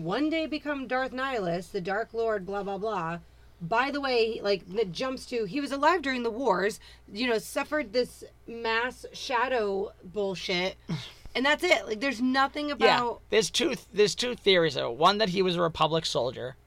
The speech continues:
Speaker 2: and that's it.
Speaker 1: Okay.
Speaker 2: That's the boring one. The other one is that he was a,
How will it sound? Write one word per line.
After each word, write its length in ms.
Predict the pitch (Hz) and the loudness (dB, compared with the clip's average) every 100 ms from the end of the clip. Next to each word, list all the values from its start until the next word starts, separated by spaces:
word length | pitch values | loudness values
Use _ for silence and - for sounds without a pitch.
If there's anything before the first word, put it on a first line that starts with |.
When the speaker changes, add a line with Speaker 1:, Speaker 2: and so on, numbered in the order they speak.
| _ - - - | _ -20 -12 -6
Speaker 2:
and 120 | 151 | 2
that's 280 | 147 151 - | 4 4 2
it. 180 | 139 135 - | -2 -2 -2
Speaker 1:
Okay. 100 | 196 160 | -2 0
Speaker 2:
That's 180 | 165 160 | 0 -2
the 60 | |
boring 380 | 156 160 147 131 | 0 2 2 -2
one. 220 | 120 131 | -8 -8
The 180 | 143 151 | -6 0
other 220 | 170 185 | 2 2
one 180 | 190 180 | 2 0
is 140 | 170 151 | 0 0
that 160 | 151 | -2
he 140 | 135 151 | -2 -4
was 180 | 151 139 | -2 -2
a, 300 | 139 135 | -2 -2